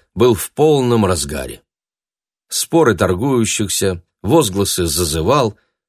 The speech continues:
крики "Поберегись!" сливались в веселый, деловитый гул, перелетавший через монастырскую стену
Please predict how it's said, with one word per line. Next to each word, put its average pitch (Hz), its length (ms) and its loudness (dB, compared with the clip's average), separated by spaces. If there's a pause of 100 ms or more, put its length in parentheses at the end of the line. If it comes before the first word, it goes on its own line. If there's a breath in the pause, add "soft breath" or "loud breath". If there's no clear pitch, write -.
крики 135 440 0
"Поберегись!" 82 1000 -4 (640)
сливались 120 680 0
в 71 40 -16
веселый, 113 680 0
деловитый 101 640 -2
гул, 107 420 -2 (380 loud breath)
перелетавший 107 800 0
через 101 340 -2
монастырскую 98 840 -2
стену 110 560 -4